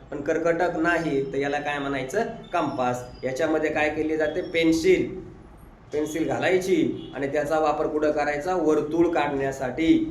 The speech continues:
कंस काढण्यासाठी याचा वापर केला जातो. त्याच्यानंतर बघा, दुसरं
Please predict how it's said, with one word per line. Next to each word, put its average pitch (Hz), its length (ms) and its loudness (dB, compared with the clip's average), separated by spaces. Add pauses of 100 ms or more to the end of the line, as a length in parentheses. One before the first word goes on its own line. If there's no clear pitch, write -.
(400)
कंस 160 400 2
काढण्यासाठी 135 720 0
याचा 135 260 0
वापर 123 280 -2
केला 120 400 -4 (460)
जातो. - 280 -4 (640)
त्याच्यानंतर 220 760 0 (2750)
बघा, - 440 -4 (100)
दुसरं 208 500 6